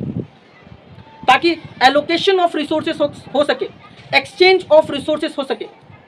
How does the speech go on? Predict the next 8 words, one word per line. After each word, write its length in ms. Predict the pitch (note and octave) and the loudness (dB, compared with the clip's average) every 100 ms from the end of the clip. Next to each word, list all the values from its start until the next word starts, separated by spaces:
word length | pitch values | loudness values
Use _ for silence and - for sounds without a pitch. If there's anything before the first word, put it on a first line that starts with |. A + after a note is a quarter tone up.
| - - _ _ - - - _ - | -20 -20 _ _ -20 -20 -20 _ 2
और 240 | C4+ - - - | 2 2 -8 0
सभी 240 | D4 E4+ E4 - - - - - - - - | 4 6 4 -2 -20 -20 -20 -20 -20 -10 -2
कंट्रीज 380 | C#4 D#4+ D#4+ - | 0 2 0 2
का 220 | B3 C4 - _ G#3+ | 2 0 -4 _ -2
growth 360 | C4 D#4 D#4 B3+ | 2 2 2 -2
and 180 | C4 | 2
development 440 | A#3+ A#3 B3 C4+ | 2 2 -2 -4
हो 100 | B3+ | -6